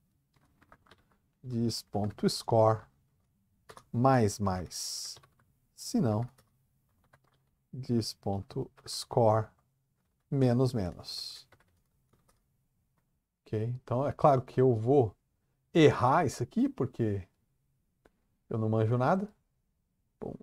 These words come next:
errei, mas tá lá, ó. Vou clicar em outro. Esse aqui também é o errado. Esse aqui é o certo.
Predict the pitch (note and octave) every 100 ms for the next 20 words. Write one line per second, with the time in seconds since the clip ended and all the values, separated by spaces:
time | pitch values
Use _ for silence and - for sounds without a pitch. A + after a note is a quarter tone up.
0 | - C#3+ G#2+ A2+ C3+ A#2 - E3 E2+ -
1 | _ _ _ _ _ _ _ _ - C#3
2 | D#3 D3+ D3+ C3 E3 - - - A#2 C3+
3 | C#3 C3+ C3 A#2 D#3 D3 G#2+ A2+ C3+ C3+
4 | - _ _ _ _ _ - D#3 D3+ C#3+
5 | B2+ F3 - - G2 - -